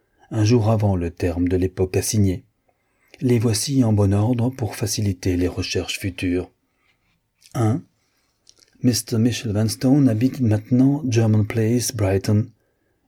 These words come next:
et paraît devoir y séjourner, car il trouve que l'air lui convient. C'est au mois de septembre dernier qu'il est arrivé à Londres, venant de Suisse, et il a vendu tout de suite le domaine de Combe Raven.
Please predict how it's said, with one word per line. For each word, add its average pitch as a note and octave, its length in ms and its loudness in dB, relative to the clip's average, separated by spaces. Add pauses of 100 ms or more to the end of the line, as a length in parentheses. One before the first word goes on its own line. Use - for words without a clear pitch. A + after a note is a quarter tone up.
(120)
et C#3 120 2
paraît C3 260 0
devoir B2 400 0
y G2+ 60 2
séjourner, G#2+ 600 2 (640)
car A#2 160 0
il G#2+ 120 -2
trouve D#3 320 -2
que - 100 -2
l'air A#2+ 260 2
lui A2+ 120 0
convient. F2+ 380 -4 (1400)
C'est A#2+ 300 -2
au A2 60 2
mois C3 160 4
de G#2+ 100 0
septembre G#2+ 480 0
dernier G#2 400 4
qu'il F2+ 180 -6
est F2 160 -4
arrivé F2 260 0
à F2 80 0
Londres, G#2 520 2 (160)
venant A2+ 320 4
de G#2 100 2
Suisse, - 480 -8 (640)
et C#3+ 100 0
il G#2+ 120 2
a G2+ 60 2
vendu F#2+ 300 0
tout A#2+ 120 -2
de A2 80 -6
suite - 260 -6
le G#2 100 4
domaine E2+ 440 0
de G2 80 2
Combe F2+ 300 -2
Raven. F2+ 460 0